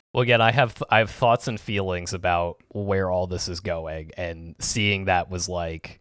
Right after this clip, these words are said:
you know, like, alarms going off of like, "Mm, <laughs> okay." <laughs> Don't, like, don't wanna say too much now 'cause I'm just gonna, you know, wait for the game to play itself out and see what actually happens, but I've got, uh, big, big brain ideas about this game. Uh,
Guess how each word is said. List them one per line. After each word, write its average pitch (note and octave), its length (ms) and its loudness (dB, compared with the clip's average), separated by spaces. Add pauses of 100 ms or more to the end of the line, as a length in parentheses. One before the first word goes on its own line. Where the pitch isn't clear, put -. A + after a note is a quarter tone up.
(120)
you F#2 100 -4
know, E2 80 -6
like, D#2+ 200 -10 (440)
alarms F#2+ 480 2
going F2 280 -2
off E2 280 -8
of F#2 120 -8
like, F2+ 160 -4
"Mm, A3+ 600 -2 (240)
<laughs> - 240 -12
okay." G3+ 460 6 (280)
<laughs> - 760 0 (360)
Don't, C3 180 4
like, B2 180 2
don't C#3 120 6
wanna D3 160 4
say C#3+ 180 4
too C3+ 180 -2
much B2+ 220 4
now A2+ 220 4
'cause G2+ 180 -6
I'm G2 60 -8
just F#2 260 -10
gonna, F2 260 -4
you - 80 -6
know, F2 60 -4
wait F2 200 -6
for F#2+ 80 -10
the F2 100 -8
game F2+ 220 -8
to F2 80 -10
play E2+ 180 -8
itself E2 340 -2
out F2 200 -2
and F2 180 -12
see G2 160 -4
what E2+ 100 -6
actually E2+ 300 -4
happens, F2 400 -4
but D#2+ 160 -10
I've D#2+ 140 -8
got, D#2+ 280 -8 (460)
uh, D#2 360 -6 (300)
big, G2+ 320 0
big G2 220 -4
brain F#2 240 -4
ideas E2 560 -10
about - 320 -14 (220)
this E2+ 140 -8
game. F2+ 260 -16 (240)
Uh, D2+ 260 -12